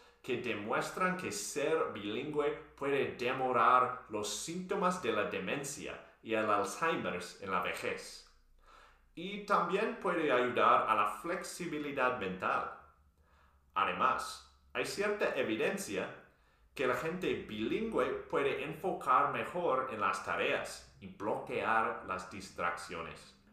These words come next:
En un experimento interesante, un grupo de niños bilingües eran más atentos a los cambios en su ambiente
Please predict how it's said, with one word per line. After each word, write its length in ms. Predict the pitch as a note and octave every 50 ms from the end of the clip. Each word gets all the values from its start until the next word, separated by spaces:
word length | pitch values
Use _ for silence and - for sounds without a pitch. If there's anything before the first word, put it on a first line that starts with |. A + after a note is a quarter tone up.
| - - -
En 140 | A#2 A#2+
un 120 | D3+ F3 F#3
experimento 720 | F3+ - - - B2 A2+ A2+ A#2 - - - - A#2+ G#2+
interesante, 800 | G#2+ - - G#2+ G#2 G2+ G2 - C3+ C3+ C3+ - D3 B2+ - -
un 260 | D3+ D#3 D#3 D3+ D3
grupo 320 | D3+ D#3 G3+ G3+ G3+ G3+ F#3+
de 120 | E3 C#3+
niños 520 | C#3 C3+ C#3+ D#3 F3+ F#3+ F#3+ F3+ D#3+ - -
bilingües 720 | B2 B2 D3 F3+ G3+ G#3 F3+ E3 D#3 D#3+ D#3 - - -
eran 300 | D3 D3+ D3+ D3 D3 C#3+
más 260 | D3 E3 F#3+ - -
atentos 720 | F#3 E3 - - - A3+ D#3+ C#3+ - - - A2 A2 - -
a 80 | A2+
los 200 | A#2 A2+ A2+ -
cambios 520 | - - E3+ F3 E3 D3+ C3+ B2 A#2+ A#2 A#2+
en 160 | A2+ A2+ -
su 160 | - A2+ G2
ambiente 680 | F2+ F2+ F2+ F#2+ A#2 - F#2 - - - - - -